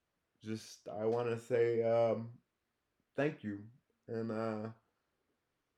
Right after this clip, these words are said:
I just appreciate it. And again, and I, I've had a bunch of,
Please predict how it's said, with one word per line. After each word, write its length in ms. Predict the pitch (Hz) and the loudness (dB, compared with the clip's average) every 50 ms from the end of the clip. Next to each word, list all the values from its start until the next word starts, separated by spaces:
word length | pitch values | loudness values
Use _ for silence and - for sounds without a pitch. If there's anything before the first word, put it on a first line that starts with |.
| _ _ _ _ _ _ _ _ _ _ _ _ _ _ _ _ _ - | _ _ _ _ _ _ _ _ _ _ _ _ _ _ _ _ _ -8
I 100 | 131 131 | -6 -2
just 320 | 135 143 143 143 - - | 0 0 -2 -2 -2 -4
appreciate 540 | 110 107 - - 143 135 123 127 104 98 107 | -4 -4 -2 -4 -6 -2 0 0 0 2 0
it. 180 | 143 - - - _ _ _ _ _ _ _ _ _ _ _ _ _ _ _ _ _ _ _ _ - _ _ _ _ _ _ _ _ _ _ _ _ _ _ _ _ _ _ _ _ _ _ _ _ _ _ _ _ _ _ _ _ _ _ _ _ _ - | -4 -6 -8 -14 _ _ _ _ _ _ _ _ _ _ _ _ _ _ _ _ _ _ _ _ -20 _ _ _ _ _ _ _ _ _ _ _ _ _ _ _ _ _ _ _ _ _ _ _ _ _ _ _ _ _ _ _ _ _ _ _ _ _ -6
And 300 | 113 120 120 113 117 117 | -2 0 0 0 2 2
again, 640 | 117 117 127 131 143 147 143 127 117 113 110 101 - - | 2 2 4 4 4 4 6 6 4 2 0 -2 -4 -4
and 200 | 92 110 127 120 | -4 -2 0 0
I, 140 | 113 104 - 78 80 87 - - - - | 0 0 -4 -8 -16 -20 -20 -14 -6 -2
I've 240 | 101 113 151 156 | 0 2 2 0
had 260 | 156 175 170 170 156 139 | 2 0 4 6 6 6
a 80 | 120 | 6
bunch 400 | 117 113 120 139 143 147 139 123 | 4 2 0 2 2 2 0 0
of, 220 | 131 117 120 120 | -2 -2 -2 -4